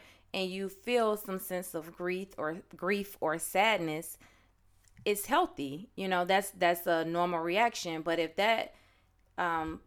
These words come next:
sadness then turns into, you fall into a deep depression, then we're not really handling those emotions in a healthy way.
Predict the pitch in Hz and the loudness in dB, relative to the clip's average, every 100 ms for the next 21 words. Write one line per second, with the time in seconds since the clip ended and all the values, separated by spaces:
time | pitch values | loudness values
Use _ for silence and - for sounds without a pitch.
0 | _ - - 208 214 165 165 160 170 - | _ -16 -2 4 4 4 0 -4 -6 -4
1 | 175 170 185 165 170 160 160 - 196 170 | -2 -2 -2 -2 -4 -8 -10 -8 -4 -2
2 | 165 160 170 170 165 160 156 - 170 151 | -4 -6 -8 -2 0 0 -2 -8 -6 -4
3 | 170 165 - - 196 196 - 170 156 151 | -4 -6 -4 2 4 4 -2 -4 -6 -8
4 | - - _ _ _ 208 196 190 196 185 | -10 -20 _ _ _ -2 0 2 2 2
5 | 180 220 214 170 185 196 175 175 170 165 | 4 4 4 0 -2 -2 0 0 0 -2
6 | - _ _ _ _ _ _ - - 214 | -8 _ _ _ _ _ _ -16 -4 0
7 | 214 190 170 170 170 170 165 156 160 185 | 0 0 -4 0 4 4 2 -4 -2 -2
8 | 180 156 160 - 165 156 175 165 160 151 | -2 -6 -8 -6 -6 -4 0 -2 -2 -8
9 | 165 170 143 151 | -2 0 0 -6